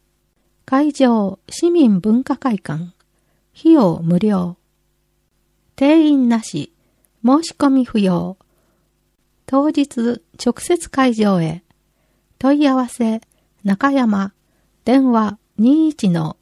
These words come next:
零四零三。本庄で、映画、この世界の片隅にを見る会主催。映画、この世界の片隅に、上映会。日時、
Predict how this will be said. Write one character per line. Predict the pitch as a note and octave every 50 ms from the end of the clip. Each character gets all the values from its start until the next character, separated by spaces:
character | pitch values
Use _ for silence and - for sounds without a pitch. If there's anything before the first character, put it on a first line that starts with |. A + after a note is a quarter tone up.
| _ _ -
零 | F#3 F#3+ A#3+ C#4+ E4 E4
四 | E4 E4 D4 A3+ E3+ D3
零 | D3 D#3+ F3+ G3
三。 | - - - G3 D#3+ C#3+ - _ _ _ _ _ _ _ _ _ _ _ _ _ _ _ _ _ _ _ _ _ _ _ _ _ _ _ _ _ _ _ _ _ _ _
本 | - C#4+ D4 D4 D4+ D4
庄 | - C#4 C4 C4 A#3+
で、 | A3+ A3+ A3 A3 A3 _ _ _ _ _ _ _ -
映 | B3+ D4 D4+ B3 F#3
画、 | - D#3+ D3+ D#3+ F3 - _ _ _ _ _ _
こ | - C#4 D4
の | E4 F4
世 | E4+ - F#4+ F4+
界 | - D#4 B3+ A3+ G3 F#3
の | F3+ E3+ E3+
片 | - G3 - - C4+
隅 | - - D#4 C#4+ C#4 B3+
に | A3+ G3+ F#3 F3
を | E3 E3+
見 | F3 G3+ G#3+
る | - E3+ D#3+
会 | - - B3 B3+ A3 F3+
主 | - - - F3+
催。 | - - E3 D3+ D3+ E3 F3+ _ _ _ _ _ _ _ _ _ _ _ _ _ _ _ _ _ _ -
映 | C4 C#4 B3+ F#3+
画、 | - E3+ D#3 F3 F3+ _ _ _ _ _ _ _
こ | - - C4+ C#4+
の | D#4+ E4
世 | E4 - F#4 E4+
界 | - D#4+ C4+ A3+ F#3 E3+
の | D#3+ D3+ D#3
片 | - - E3 - G#3+
隅 | - - A3 G#3 G3+
に、 | E3 D#3+ E3+ - _ _ _ _ _ _ _ _ _ -
上 | F3+ D#3+ F#3+ A3 A#3+ C#4 C#4
映 | B3 G3
会。 | - - - - - _ _ _ _ _ _ _ _ _ _ _ _ _ _ _ _ _ _ _ _ _ _ -
日 | C4 C#4+ D4+ - - G#3
時、 | - - E3 D#3 -